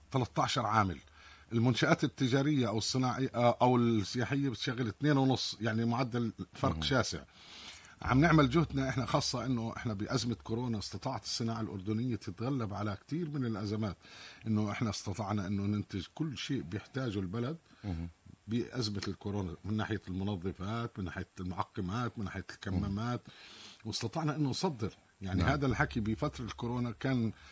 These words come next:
Speaker 1: الوضع كتير جيد ومرضي عنه من ناحية الصناعة الأردنية. أنا بحكيك
Speaker 2: مم.
Speaker 1: إياه، أنا وجهة نظري دايمًا بتطلع، كل إنسان بتطلع للواقع اللي هو عايشه.
Speaker 2: نعم.
Speaker 1: أنا عايش مع الصناعة.
Speaker 2: مم.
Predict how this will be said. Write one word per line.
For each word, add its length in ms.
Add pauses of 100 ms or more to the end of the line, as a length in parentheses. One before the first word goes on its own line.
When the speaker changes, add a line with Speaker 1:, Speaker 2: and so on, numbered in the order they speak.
(260)
Speaker 1:
الوضع 480
كتير 520
جيد 380
ومرضي 380
عنه 260
من 140
ناحية 320
الصناعة 440
الأردنية. 560
أنا 80
بحكيك 220
Speaker 2:
مم. 160
Speaker 1:
إياه، 180
أنا 220 (380)
وجهة 300
نظري 260
دايمًا 300
بتطلع، 440
كل 240
إنسان 280
بتطلع 380
للواقع 500
اللي 140
هو 100
عايشه. 260
Speaker 2:
نعم. 80
Speaker 1:
أنا 120
عايش 260
مع 100
الصناعة. 500 (120)
Speaker 2:
مم. 320